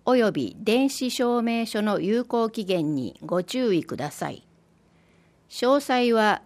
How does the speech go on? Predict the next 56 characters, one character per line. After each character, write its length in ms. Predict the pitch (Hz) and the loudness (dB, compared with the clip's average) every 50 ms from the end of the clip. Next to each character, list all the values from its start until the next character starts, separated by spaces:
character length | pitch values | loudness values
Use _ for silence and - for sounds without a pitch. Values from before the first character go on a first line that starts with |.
| _ _ - | _ _ -2
デ 140 | 185 214 220 | 0 0 0
ジ 160 | 208 277 262 | 0 0 0
タ 140 | 285 269 269 | 2 2 2
ル 140 | 269 269 | 2 0
庁 280 | - - 208 170 147 131 | 0 0 0 0 0 0
ホ 280 | 139 - 196 214 247 262 | 0 0 2 4 4 4
ー 20 | |
ム 160 | 262 254 240 | 4 2 2
ペ 220 | - 240 233 226 202 | 2 2 2 2 0
ー 40 | |
ジ 200 | 160 - 170 160 | -2 -2 -4 -4
を 180 | 135 104 - - | -4 -4 -8 -8
ご 140 | - 170 156 | -6 -6 -4
確 260 | - 214 214 208 226 | -2 -2 -2 0 0
認 240 | 214 208 196 190 180 | 0 0 0 0 -2
く 120 | - 214 156 | -4 -4 -4
だ 140 | 156 160 | -4 -4
さ 200 | 165 - - 151 | -6 -6 -8 -8
い。 180 | 143 - - _ _ _ _ _ _ _ _ _ _ _ _ _ _ _ _ _ _ _ _ _ _ _ _ _ _ - | -8 -8 -12 _ _ _ _ _ _ _ _ _ _ _ _ _ _ _ _ _ _ _ _ _ _ _ _ _ _ -4
デ 140 | 196 202 220 | -2 0 0
ジ 140 | 220 285 277 | 0 -2 -2
タ 160 | - 269 269 | 0 0 2
ル 140 | 262 262 226 | 2 0 -2
庁 380 | - - 180 151 139 127 - - | -2 -2 -2 0 0 -2 -4 -6
ホ 260 | _ - - 226 247 277 | _ -6 -2 2 2 4
ー 20 | |
ム 160 | 269 277 277 - | 4 4 2 2
ペ 240 | 269 262 247 233 | 2 2 2 2
ー 20 | 226 | 0
ジ 140 | 170 170 160 | 0 -2 -4
の 240 | 156 139 110 - _ _ | -2 -4 -6 -8 _ _
キ 120 | - - 196 | -8 -4 -2
ュ 160 | 220 240 254 | 0 2 2
ー 120 | 240 240 | 2 2
ア 20 | 240 | 2
ー 60 | 226 | 0
ル 100 | 214 214 | 0 -2
コ 180 | 220 - 196 180 | -2 -2 -2 -2
ー 60 | 165 | 0
ド 120 | 156 131 | -2 -2
が 100 | - 120 | -2 -4
あ 80 | 123 120 | -6 -6
り 140 | 107 113 110 | -8 -10 -10
ま 140 | 110 104 | -10 -12
す。 300 | - - - - - - _ _ _ _ _ _ _ _ _ _ _ _ _ _ _ _ _ _ _ _ _ _ _ _ _ - | -12 -14 -18 -20 -20 -20 _ _ _ _ _ _ _ _ _ _ _ _ _ _ _ _ _ _ _ _ _ _ _ _ _ -2
問 240 | 214 226 247 262 | 0 2 2 2
い 80 | 254 247 | 2 0
合 60 | 233 | 2
わ 140 | 226 226 226 | 2 0 0
せ、 360 | 220 - 190 190 175 - - _ _ _ _ _ | -2 -2 -2 -2 -2 -4 -8 _ _ _ _ _
東 340 | - - 208 214 277 285 277 | -8 -6 -2 -2 -2 -2 -2
住 400 | - - - 262 254 254 247 247 | -6 -8 -4 -2 0 0 0 0
吉 220 | 240 240 - 220 | -2 -2 -4 -4
税 200 | 190 214 214 214 | -2 0 0 0
務 180 | 208 202 190 190 | 0 -2 -4 -6
署、 300 | - - 143 - - | -6 -8 -8 -8 -10